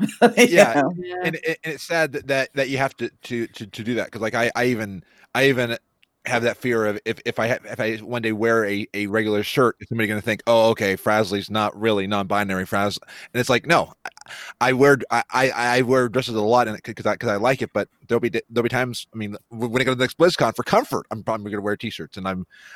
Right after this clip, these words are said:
Speaker 2: I'm hoping to pack in a, another Geek Herring t-shirt, 'cause that was, uh, that was fun. It, it's, it's, it's weird how clothing is so gendered. And, like,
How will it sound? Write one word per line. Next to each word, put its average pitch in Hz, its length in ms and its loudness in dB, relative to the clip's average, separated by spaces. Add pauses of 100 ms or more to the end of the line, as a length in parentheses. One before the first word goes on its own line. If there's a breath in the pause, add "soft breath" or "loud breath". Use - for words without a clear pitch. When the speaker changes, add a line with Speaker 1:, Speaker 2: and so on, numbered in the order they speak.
Speaker 2:
I'm 98 60 -4
hoping 107 200 2
to 85 60 -6
pack 107 200 0
in 98 100 2
a, 98 140 0 (120)
another 104 220 0
Geek 104 200 0
Herring 104 180 0
t-shirt, - 300 -8
'cause 92 80 -2
that 113 120 2
was, 92 140 -4
uh, - 380 -6
that 131 120 4
was 117 120 0
fun. 113 400 2
It, 170 280 2
it's, - 380 -4 (100)
it's, - 300 -4 (100)
it's 131 140 -6
weird 151 320 0
how 120 480 2 (280)
clothing 120 720 2 (440)
is 127 160 0
so 139 280 4
gendered. 107 480 -4
And, 120 180 -6
like, 117 260 -4